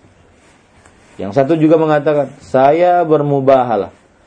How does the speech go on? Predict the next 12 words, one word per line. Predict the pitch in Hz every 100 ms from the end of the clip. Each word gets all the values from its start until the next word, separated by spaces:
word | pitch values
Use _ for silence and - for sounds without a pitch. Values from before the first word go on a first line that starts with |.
| _ _
Kalau | - 123 139 151 131
saya | 120 139 156 165 165
yang | 160 151
salah, | - 160 170 196 - _ _ _ _ _
maka | 107 120 117 120 117 - - _
saya | - - 113 117 127 147 151 151
dan | 139 120 117
seluruh | 110 120 117 160 170 -
keturunan | 143 135 135 135 127
saya | 120 143 156 170 170 - _ -
dilaknat | 101 107 104 123 135 143 143 143 -
Allah." | 117 107 104 98 -